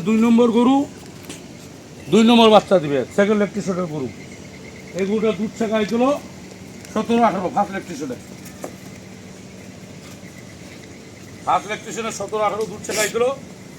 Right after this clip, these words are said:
খুব একটা ভালো মানের একটা গরু। জানেন, এটা একটা বিগ সাইজ গরু। এই গরুটা খুব একটা ভালো একটা গরু।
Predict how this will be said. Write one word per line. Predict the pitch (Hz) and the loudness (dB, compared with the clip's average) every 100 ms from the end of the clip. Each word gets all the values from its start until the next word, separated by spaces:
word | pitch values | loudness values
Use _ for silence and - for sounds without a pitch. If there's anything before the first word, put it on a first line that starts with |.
| - - - | -20 -14 -6
খুব | 226 | -2
একটা | 233 220 | -2 -2
ভালো | 170 160 226 | 0 0 0
মানের | 220 214 | -2 -4
একটা | 196 190 | -4 -4
গরু। | 147 127 - - - - - - - - - - - - - - - | -6 -8 -12 -18 -18 -20 -18 -20 -20 -20 -20 -20 -20 -20 -20 -20 -8
জানেন, | 190 214 175 | -2 0 0
এটা | 185 220 | -2 -2
একটা | 208 | -4
বিগ | 175 214 - | -6 -8 -4
সাইজ | 220 180 | -4 0
গরু। | 233 254 277 - - | 0 0 -2 -12 -4
এই | 175 | -2
গরুটা | 190 208 208 - | 0 0 0 2
খুব | 233 | 2
একটা | 214 | 2
ভালো | 196 185 220 | 4 4 4
একটা | 196 208 | 2 -2
গরু। | 156 | -2